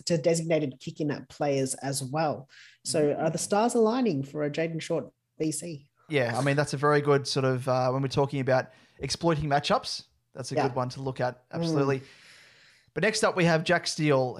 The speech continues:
Speaker 2: who faces the Cats on Saturday at four thirty-five P M, and he's averaged a hundred and five point five over his last four against the Cats, with
Speaker 1: Mm.
Speaker 2: scores of one sixteen, one hundred on the dot,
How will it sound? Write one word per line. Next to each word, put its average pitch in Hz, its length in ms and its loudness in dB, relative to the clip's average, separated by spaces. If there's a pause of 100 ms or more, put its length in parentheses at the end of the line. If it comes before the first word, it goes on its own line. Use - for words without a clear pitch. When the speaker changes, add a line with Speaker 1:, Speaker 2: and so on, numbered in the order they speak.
Speaker 2:
who 147 140 -2
faces 143 420 0 (120)
the 135 280 -2 (160)
Cats - 640 -4
on 131 220 -4
Saturday 135 420 2
at 131 140 0
four 151 180 2
thirty-five 143 460 0
P 156 180 0
M, 156 180 2
and 156 120 -2
he's 147 120 0
averaged 202 300 0
a 190 60 2
hundred 202 220 -2
and 170 100 -2
five 151 260 4
point 147 180 -2
five 139 300 2
over 135 160 0
his 131 140 -4
last 135 260 0
four 151 300 4
against 131 240 -2
the 139 60 -6
Cats, - 360 -2 (480)
with 156 140 2
Speaker 1:
Mm. - 20 -2
Speaker 2:
scores 147 320 4
of 135 100 -2
one 160 200 2
sixteen, 151 500 0
one 147 380 0
hundred 139 400 0
on 139 160 -2
the 127 80 -2
dot, 127 320 2